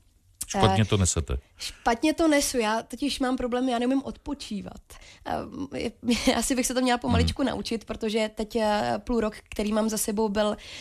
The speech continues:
Speaker 2: trošičku, eh, náročnější, byl lehce z-, zbě-, měl zběsilé tempo pro mě.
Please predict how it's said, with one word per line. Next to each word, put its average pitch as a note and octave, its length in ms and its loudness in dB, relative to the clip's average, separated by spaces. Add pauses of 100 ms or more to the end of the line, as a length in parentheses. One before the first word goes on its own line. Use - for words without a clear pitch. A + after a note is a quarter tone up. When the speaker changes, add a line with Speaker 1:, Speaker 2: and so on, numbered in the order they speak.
Speaker 2:
trošičku, A3+ 720 0
eh, G3+ 340 2
náročnější, G3 760 0
byl G3+ 160 -4 (880)
lehce F3+ 280 -2
z-, A#3 140 4
zbě-, A3+ 340 4 (100)
měl B3+ 240 -2
zběsilé B3 440 2
tempo A#3 420 0
pro G3+ 180 -6
mě. G3+ 300 -6